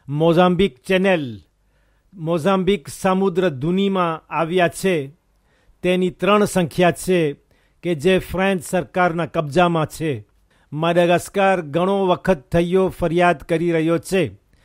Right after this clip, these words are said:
કે તે તેમનો હક છે. તેના વિશે નવા પ્રમુખ ફ્રેન્ચ સરકાર સાથે વાતચીત કરશે.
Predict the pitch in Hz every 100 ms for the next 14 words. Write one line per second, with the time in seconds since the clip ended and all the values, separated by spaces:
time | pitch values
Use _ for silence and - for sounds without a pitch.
0 | _ _ - 160 190 185 185 185 175 175
1 | 113 160 175 - - 196 143 95 _ _
2 | - 185 202 208 190 - 202 202 202 190
3 | _ 147 175 190 196 190 180 185 196 147
4 | - - - _ _ 180 190 180 - 175
5 | 156 185 - 175 - 175 165 165 - 175
6 | - 170 151 - 190 180